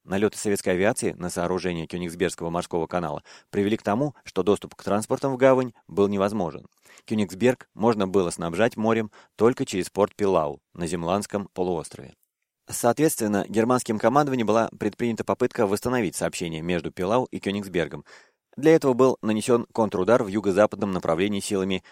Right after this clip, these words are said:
двадцать восьмого армейского корпуса из района Кранца. Двадцать девятого и тридцатого января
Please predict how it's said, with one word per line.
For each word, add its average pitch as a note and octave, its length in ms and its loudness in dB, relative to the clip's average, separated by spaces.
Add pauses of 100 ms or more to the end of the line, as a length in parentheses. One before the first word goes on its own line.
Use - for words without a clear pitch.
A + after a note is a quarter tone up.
(100)
двадцать F#2+ 380 -2
восьмого G2+ 380 0
армейского F#2 560 -2
корпуса A2 420 -4 (140)
из F2+ 160 -6
района F#2 340 0
Кранца. F2+ 420 2 (400)
Двадцать G2+ 300 0
девятого F2 340 2
и - 120 -8
тридцатого F2 400 -4
января F#2 420 2